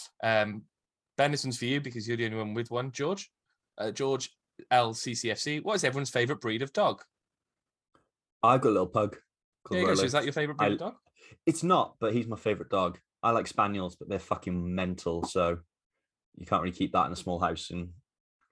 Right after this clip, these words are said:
Speaker 2: the outskirts of Cardiff. So yeah, pugs are nice and
Speaker 1: No.
Speaker 2: easy.
Speaker 1: Pugs, not drugs. Um, wow. Uh, Tom, Matt C C F C five five five <laughs> started to question Mark Hudson's role at the club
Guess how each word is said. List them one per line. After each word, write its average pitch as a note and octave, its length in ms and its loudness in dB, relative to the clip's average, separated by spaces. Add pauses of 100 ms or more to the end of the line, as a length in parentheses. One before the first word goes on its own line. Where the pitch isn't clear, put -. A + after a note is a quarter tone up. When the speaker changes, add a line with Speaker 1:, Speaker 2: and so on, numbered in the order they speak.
Speaker 2:
the F2 100 0
outskirts - 320 -4
of - 80 -14
Cardiff. F2 400 0
So E2+ 260 -2 (140)
yeah, E2+ 240 -2 (100)
pugs E2+ 300 -4
are E2 140 -6 (580)
nice F2 200 -6
and E2+ 80 -4
Speaker 1:
No. E2 60 -4
Speaker 2:
easy. E2+ 220 -4 (500)
Speaker 1:
Pugs, G#2+ 240 -4
not A2 140 -8
drugs. G#2+ 400 -8 (180)
Um, G2 420 -12 (360)
wow. F#2 220 -6 (260)
Uh, C#3+ 220 6
Tom, D3+ 480 4
Matt D#3+ 240 6
C E3 180 0
C D3+ 220 2
F C3+ 80 2
C C#3+ 160 -2
five C3 260 2
five - 200 -6 (200)
five D#3 180 2 (140)
<laughs> - 160 -16
started - 340 4
to - 100 -6
question F3+ 440 4
Mark E3 260 6
Hudson's D3+ 400 0
role D3 220 4
at C3 60 -4
the B2 80 -8
club C3 300 -2